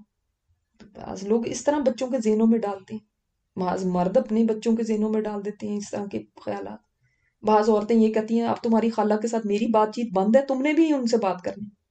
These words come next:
आप तो फिर तोड़ रहे हैं रिश्ता।" हाँ, को-, किसी जगह पे उनकी नहीं अगर बन रही किसी रिश्तेदार के साथ, लेकिन वो बच्चे का तो रहम का रिश्ता है ना, उसके जहन में कूट कूट के भर दिया कि ये तो इतने बुरे हैं,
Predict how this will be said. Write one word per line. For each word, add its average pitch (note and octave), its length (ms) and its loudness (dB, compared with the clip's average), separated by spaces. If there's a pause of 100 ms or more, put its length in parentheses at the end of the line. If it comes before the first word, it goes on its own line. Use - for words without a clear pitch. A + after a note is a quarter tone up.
(420)
आप G#3 220 -6
तो G#3+ 60 -8
फिर A3 140 -14
तोड़ A3+ 320 2
रहे C4 140 -6
हैं C4 80 -10
रिश्ता।" A#3+ 320 -12 (2000)
हाँ, G#3+ 300 -8
को-, F#3 140 -8
किसी A3+ 220 -2
जगह A#3 260 6
पे B3+ 120 2
उनकी C#4 400 4
नहीं F#4 140 4
अगर B3 220 8
बन F#3+ 160 4
रही G3 240 0
किसी A3+ 240 -4
रिश्तेदार G3 540 2
के G3 80 -2
साथ, G3+ 260 -4 (360)
लेकिन D4 200 4
वो F4+ 120 4
बच्चे D4 400 6
का G#4+ 100 6
तो G#4+ 120 6
रहम E4 300 2
का F#4+ 80 4
रिश्ता A#3 340 2
है G#3+ 120 0
ना, A3 100 -6 (720)
उसके G#3+ 340 -2
जहन G#3+ 300 2
में A#3 180 4
कूट A#3 280 -6
कूट A#3 200 -2
के A3 80 4
भर F#3+ 300 -2
दिया G#3+ 220 0
कि A3+ 120 -4
ये G#3+ 220 0
तो A3 260 -2 (320)
इतने A3+ 280 4
बुरे G3+ 300 6
हैं, A#3 280 2